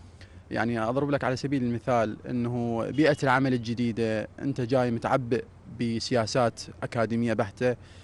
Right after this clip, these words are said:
سياسات علمية بحتة، فأنت متحصن برصيد علمي. ف-،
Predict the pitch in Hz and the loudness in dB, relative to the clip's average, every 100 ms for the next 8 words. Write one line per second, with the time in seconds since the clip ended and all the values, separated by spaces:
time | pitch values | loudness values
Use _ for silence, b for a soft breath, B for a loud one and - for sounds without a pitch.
0 | B - 127 113 135 120 - 123 120 127 | B -4 0 2 2 0 0 2 2 2
1 | 123 101 139 123 127 143 143 135 131 - | 0 0 -2 -2 0 0 2 2 0 -2
2 | 151 - 147 131 127 131 147 113 139 127 | -6 -2 0 2 2 2 0 2 2 2
3 | 107 B B B B - - - 123 120 | -2 B B B B -20 -16 -2 2 4
4 | 123 120 113 113 | 2 2 2 0